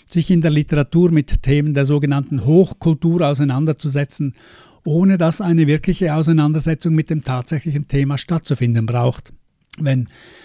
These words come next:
Daniel Kehlmann zum Beispiel in der Vermessung der Welt Gauss und Humboldt in Dreck, Mückenschwärmen und Genialität waten lässt, so ist das zweifellos unterhaltsam und flößt mindestens in der Humboldt-Abteilung das wohltuende Gruseln ein,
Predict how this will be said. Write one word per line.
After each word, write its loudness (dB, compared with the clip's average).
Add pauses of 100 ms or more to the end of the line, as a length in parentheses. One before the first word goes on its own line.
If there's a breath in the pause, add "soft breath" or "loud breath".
(120)
Daniel 4
Kehlmann 4
zum -2
Beispiel 2 (200)
in 4
der 2
Vermessung 0
der -2
Welt -2
Gauss -4
und -6
Humboldt 0
in -2
Dreck, -6
Mückenschwärmen -2
und -6
Genialität -4
waten -4
lässt, -4 (480 loud breath)
so 4
ist 0
das 0
zweifellos 0
unterhaltsam -2
und -4
flößt -2
mindestens -2
in -2
der -6
Humboldt-Abteilung -2
das -6
wohltuende 0
Gruseln 0
ein, -2